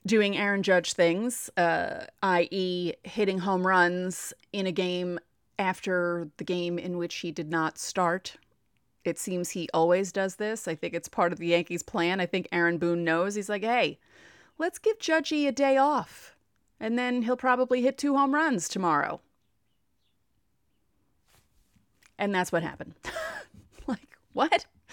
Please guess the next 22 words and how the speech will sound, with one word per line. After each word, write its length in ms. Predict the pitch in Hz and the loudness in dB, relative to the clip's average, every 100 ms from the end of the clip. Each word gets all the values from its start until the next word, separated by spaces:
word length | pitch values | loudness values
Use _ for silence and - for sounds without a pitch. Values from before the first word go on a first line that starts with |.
| - - 302 277 262 247 240 _ | -16 -12 -6 -6 -6 -10 -12 _
I 120 | 175 | -4
don't 260 | 170 190 196 | -2 -2 -2
understand. 1080 | 196 202 - 220 226 226 247 226 220 233 214 _ _ _ _ | -4 -6 -8 -6 -6 -6 -6 -6 -6 -8 -12 _ _ _ _
It's 160 | 233 220 | -2 2
weird, 420 | 220 262 214 214 | 2 4 4 4
but 180 | 185 180 | 4 4
it's 160 | 190 - | 4 0
cool 360 | - 277 233 262 | 4 6 6 6
because, 500 | 185 208 175 170 - | 0 4 4 4 2
uh, 260 | 180 175 165 | 4 4 4
Judge 340 | 160 190 196 | 2 2 2
now 200 | 190 185 | 0 0
has 200 | 196 185 - | 0 -2 -4
twenty-seven 720 | - 190 196 185 190 175 180 | -2 0 0 -2 0 0 0
home 260 | 175 175 165 | -2 0 0
runs 540 | 165 156 - - - _ _ | 0 -2 -8 -16 -18 _ _
on 260 | 165 165 165 | 0 0 0
June 400 | 151 185 185 185 | -2 -2 0 -6
twenty-third. 840 | - 180 175 170 170 160 - - _ _ _ _ _ _ _ _ _ _ _ _ - - - - - - - - | -6 -4 -4 -2 -2 -2 -6 -10 _ _ _ _ _ _ _ _ _ _ _ _ -20 -20 -20 -20 -20 -20 -16 -4
He 120 | 196 | 0
hit 200 | 214 208 | 0 0
his 320 | 190 196 180 | 0 -2 -2